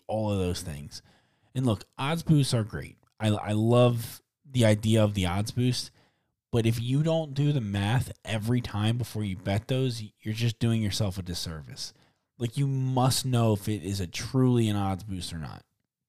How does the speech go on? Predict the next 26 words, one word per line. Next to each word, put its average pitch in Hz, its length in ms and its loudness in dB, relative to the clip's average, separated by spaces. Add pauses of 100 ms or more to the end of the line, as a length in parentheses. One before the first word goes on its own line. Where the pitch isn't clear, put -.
(1700)
We're 135 140 4
getting 143 140 6
a 113 60 2
little 127 220 4
bit 117 120 4
off 90 240 2
topic 85 340 -2
with 82 160 -10
this, 85 220 -4
but 87 200 -8 (640)
I'm 220 140 0
just 226 300 0
more 156 420 2
interested 139 420 0
in 104 320 -2 (140)
all 127 160 2
the 131 80 4
ways 117 340 4
that - 120 -14
they, 98 160 -2 (160)
that 104 160 -6
the 98 80 -8
books 113 300 -2
kinda 101 260 0 (280)
take 131 220 2
advantage 98 640 2